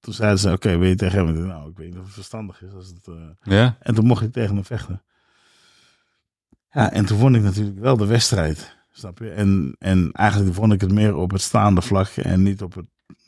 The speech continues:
Speaker 1: ja, niet op de grond. Want als ik op de grond was geweest, weet ik niet of ik het gered had toen de tijd
Speaker 2: Precies.
Speaker 1: nog. Maar,
Speaker 2: Ja.
Speaker 1: snap je? En, en, en, ehm, ja, toen was het nog heel makkelijk om een overstap te maken naar een gym.
Speaker 2: Mhm.
Speaker 1: En toen ben ik ook, eh,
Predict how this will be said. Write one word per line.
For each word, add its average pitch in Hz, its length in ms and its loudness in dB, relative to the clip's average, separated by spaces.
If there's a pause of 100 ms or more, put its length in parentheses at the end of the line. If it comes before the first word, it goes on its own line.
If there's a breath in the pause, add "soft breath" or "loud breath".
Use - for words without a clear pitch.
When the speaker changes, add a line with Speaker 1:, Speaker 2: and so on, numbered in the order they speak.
(220)
Speaker 1:
ja, 87 260 -2
niet 104 180 4
op 98 100 -12
de 95 60 -12
grond. 101 280 -12
Want 101 120 -10
als 92 120 -12
ik 101 80 -16
op 92 100 -10
de 87 60 -16
grond 107 200 -12
was 90 140 -14
geweest, 87 240 -10
weet 82 100 -8
ik 82 80 -12
niet 92 120 -14
of 92 100 -14
ik 101 60 -18
het 113 120 -20
gered 101 280 -14
had 104 160 -14
toen 110 140 -8
de 98 100 -10
tijd 95 240 -2
Speaker 2:
Precies. 95 220 4
Speaker 1:
nog. - 100 -20
Maar, 95 420 -8
Speaker 2:
Ja. 98 260 4 (100)
Speaker 1:
snap 117 260 -4
je? 120 140 2
En, 107 260 0
en, 95 200 -10
en, 101 300 -12
ehm, 101 600 2 (180)
ja, 98 140 -2
toen 143 200 2
was 139 140 6
het 117 80 -2
nog 123 140 4
heel 120 180 6 (200)
makkelijk 113 640 2
om 104 320 2
een 92 140 -14
overstap 95 460 -4
te - 80 -8
maken 87 360 -2
naar 87 180 -4
een 87 140 -16
gym. 82 260 -20 (160 loud breath)
Speaker 2:
Mhm. 98 280 4 (180)
Speaker 1:
En 90 720 2
toen 113 160 -8
ben 104 100 -6
ik 98 140 -12
ook, 92 260 -10
eh, 87 380 -12